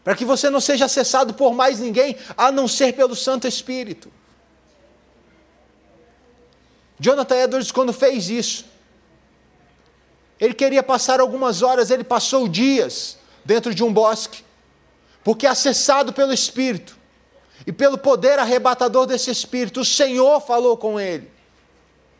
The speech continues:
E surge então um grande homem nos Estados Unidos, porque sabia que esse tempo com Deus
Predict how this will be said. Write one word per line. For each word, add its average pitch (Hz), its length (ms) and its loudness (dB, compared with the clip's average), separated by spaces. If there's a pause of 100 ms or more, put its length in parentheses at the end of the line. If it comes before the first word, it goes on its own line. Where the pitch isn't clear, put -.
(840)
E 208 60 -2
surge 285 340 2
então 294 280 2
um 269 100 -4
grande 277 360 2
homem 285 320 2
nos 247 160 -2
Estados 220 420 0
Unidos, 220 600 -6 (720)
porque 247 300 2
sabia 262 480 2
que 262 120 -6
esse 254 220 0
tempo 294 320 2
com 254 220 -2
Deus 247 560 0